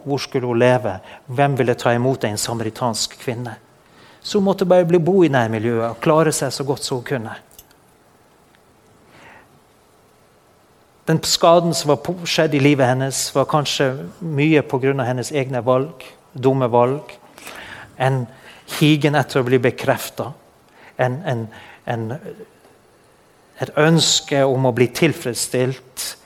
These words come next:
og å tilfredsstille seg. Og det uttrykker seg ofte da i seg, ikke sant, i sex, eh, løssluppenhet, fordi at det er en utilfredshet, en hunger etter kjærlighet.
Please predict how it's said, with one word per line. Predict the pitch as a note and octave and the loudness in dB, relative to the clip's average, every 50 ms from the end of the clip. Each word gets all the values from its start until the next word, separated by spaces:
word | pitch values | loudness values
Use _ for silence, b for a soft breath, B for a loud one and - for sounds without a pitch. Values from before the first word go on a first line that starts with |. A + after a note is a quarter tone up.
| b b b C#3+ | b b b 0
og | C3+ C3 B2+ | 0 2 2
å | A#2+ - | 0 0
tilfredsstille | - - C#3+ C3+ - - - B2+ A2+ - - - B2 A2 A2+ A#2 A#2 A2+ C3 B2+ - | 0 2 2 2 2 0 -4 -4 -4 -4 -4 -4 -4 -4 -4 -4 -6 -6 -8 -10 -8
seg. | - B2+ B2+ C3 | -8 -6 -6 -6
Og | A#2+ B2 | -4 -4
det | C3 C#3+ C#3+ | -2 -2 -2
uttrykker | C3 - - C3+ - C3 | -4 -4 -8 -10 -8 -6
seg | - C3+ C3 C3 | -2 -2 -2 -2
ofte | B2+ - - - C3+ B2+ | -2 -6 -8 -6 -2 0
da | C3 C3 B2+ A#2+ | 0 0 0 0
i | A2+ G#2+ - | -2 -4 -6
seg, | - - C#3 C3 C3 - B B B B B B B B B B | -6 -4 -4 -4 -6 -8 B B B B B B B B B B
ikke | F3 E3 F3 E3+ - - | -16 -16 -14 -14 -12 -8
sant, | - C#3 C#3 - - A#2 | -8 -8 -8 -8 -10 -14
i | G#2+ - | -12 -8
sex, | - - C3 C3+ - - - - - - - - - - - - - B B B B B B _ | -4 -2 -2 -2 -2 -6 -10 -8 -6 -6 -6 -6 -6 -8 -10 -12 -16 B B B B B B _
eh, | - G#2+ A2 G#2+ G#2 G2+ G2 G2 G2+ G2 G2 G#2+ A2+ B2 A#2 | -10 -8 -8 -6 -6 -8 -10 -10 -10 -8 -8 -8 -10 -4 0
løssluppenhet, | C#3 D3+ C3+ - - D3 B2+ - - C3+ A#2+ B2 B2+ A#2 A2 - - - - - B B B B B | 0 0 0 0 -4 -6 -6 -6 -6 -4 -2 -2 -2 -4 -4 -8 -12 -14 -16 -16 B B B B B
fordi | - C3+ C3 B2 A#2 | -8 -4 -2 -2 -2
at | - | -2
det | B2+ A2+ | -2 -4
er | A#2 | -4
en | A2+ - - G#3 D#3+ | -4 -4 -6 -4 -4
utilfredshet, | C3 - - - A2 - - - - A#2 - - - - - B2 A2+ A2 - B2+ | -4 -6 -6 -8 -10 -10 -8 -6 -6 -6 -4 -6 -6 -6 -8 -8 -8 -8 -10 -10
en | A#2 G#2+ G#2 - | -8 -8 -4 0
hunger | - D3 D3 C#3+ A#2+ A2 G#2 G#2 G#2 G#2 - - | 2 2 2 2 -2 -6 -6 -6 -6 -6 -6 -4
etter | - B2+ G#2 - - - - A#2 G2+ F2+ - - - - B B B B B B B B B B B B B B B B B B B B _ - - | -4 -4 -4 -6 -14 -14 -10 -8 -8 -8 -8 -12 -14 -14 B B B B B B B B B B B B B B B B B B B B _ -12 -8
kjærlighet. | - B2 A#2 G#2+ B2 A2+ G#2 D3 A#2 - - - - - | -4 -4 -4 -4 -6 -6 -6 -8 -8 -8 -10 -12 -10 -10